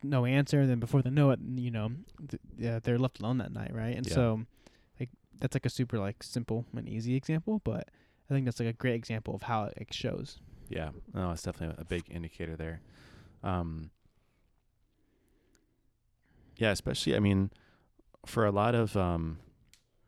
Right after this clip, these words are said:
Speaker 2: I feel like it rings true, like, for yourself as well. Uh, I, I personally,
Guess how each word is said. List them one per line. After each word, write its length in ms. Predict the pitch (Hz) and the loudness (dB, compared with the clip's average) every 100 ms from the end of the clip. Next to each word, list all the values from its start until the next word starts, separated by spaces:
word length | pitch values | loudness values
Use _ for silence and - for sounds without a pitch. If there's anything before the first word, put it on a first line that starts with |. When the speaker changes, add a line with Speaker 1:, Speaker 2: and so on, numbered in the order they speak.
| - - | -20 -8
Speaker 2:
I 60 | 123 | 0
feel 100 | 190 | 6
like 60 | 170 | 8
it 60 | |
rings 180 | 127 120 | 8 8
true, 200 | - 120 | 4 4
like, 180 | 101 - - - _ _ _ | 4 0 -4 -20 _ _ _
for 140 | - 110 | -2 2
yourself 480 | 90 - 92 95 | 2 2 2 2
as 160 | 107 90 | 2 0
well. 360 | 90 85 98 - _ _ _ _ _ _ | 0 0 -2 -6 _ _ _ _ _ _
Uh, 400 | 101 90 85 80 - _ _ _ _ _ _ _ _ _ - | 0 2 0 -4 -8 _ _ _ _ _ _ _ _ _ 2
I, 200 | 107 127 - | 4 4 2
I 120 | 120 | 0
personally, 520 | 127 123 110 113 95 | 4 2 4 4 4